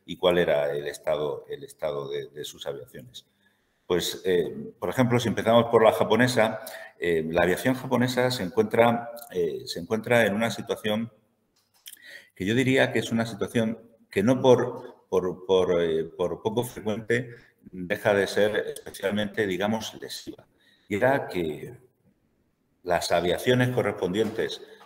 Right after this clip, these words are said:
a la Armada y al Ejército de Tierra de los diferentes, eh, países que tenían estas capacidades, pues, bueno, pues, por decirlo de algún modo, dentro de esa autonomía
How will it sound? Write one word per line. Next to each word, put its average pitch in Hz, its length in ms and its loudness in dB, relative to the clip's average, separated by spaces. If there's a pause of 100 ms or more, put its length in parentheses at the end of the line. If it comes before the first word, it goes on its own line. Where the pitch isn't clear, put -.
(100)
a 80 180 0
la 78 140 0
Armada 87 680 2
y 85 100 -2
al 78 100 0
Ejército 98 440 -4
de 82 140 2
Tierra 104 360 2
de 92 80 0
los 78 200 -6
diferentes, 92 680 -6 (380)
eh, 71 160 -4
países 110 600 2
que 80 100 -4
tenían 87 320 -2
estas 90 220 -4
capacidades, 95 760 0 (360)
pues, 82 300 -2
bueno, 110 340 4
pues, 78 240 -4
por 80 240 -6
decirlo 90 280 0
de 87 60 0
algún 92 160 -2
modo, 107 340 2
dentro 85 280 -6
de 87 80 2
esa 87 140 -4
autonomía 95 760 -4